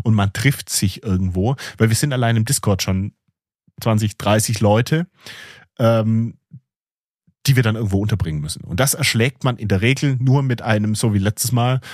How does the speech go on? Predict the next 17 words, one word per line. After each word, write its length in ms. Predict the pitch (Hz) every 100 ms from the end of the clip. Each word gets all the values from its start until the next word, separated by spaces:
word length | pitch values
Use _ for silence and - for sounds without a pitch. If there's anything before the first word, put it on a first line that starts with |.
| -
äh, 340 | 117 110 107 104
mit 140 | 98
einer 160 | 101 101
großen 300 | 117 107 101
Jugendherberge. 800 | 104 127 131 127 127 143 151 190 _ - - _
Oder 200 | - 127
man 160 | 131 127
erschlägt 380 | 113 117 113 -
das, 180 | 110 104
wenn 100 | 95
man 120 | 92
jetzt 160 | 82
in 60 | 78
die 60 | 82
Schweiz 360 | - 110 -
beispielsweise 680 | - 123 - 123 123 113 117
geht, 300 | - 107